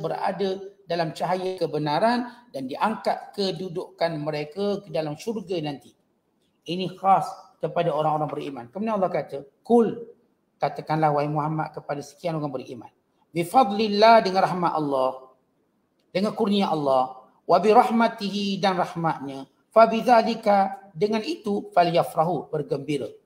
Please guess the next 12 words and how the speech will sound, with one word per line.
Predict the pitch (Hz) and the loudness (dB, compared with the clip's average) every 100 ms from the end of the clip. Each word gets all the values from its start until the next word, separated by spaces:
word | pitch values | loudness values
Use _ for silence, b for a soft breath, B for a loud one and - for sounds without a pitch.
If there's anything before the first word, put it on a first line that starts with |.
| _ _ | _ _
"Huwa | 269 285 | 6 6
khairum | 294 302 240 208 | 6 2 2 2
mimma | 208 202 | 2 2
yajma'un," | 196 170 190 220 247 - | 2 0 0 0 0 0
itu | 277 277 - 220 | -2 -2 -2 -4
lebih | 202 170 | -4 4
baik | 190 190 | 4 4
daripada | 180 175 170 185 | -2 -2 0 2
apa | - | 0
yang | 185 175 | -4 -4
kamu | 180 170 180 | -2 -2 -4
himpunkan | - 240 214 202 170 | 0 0 2 0 -2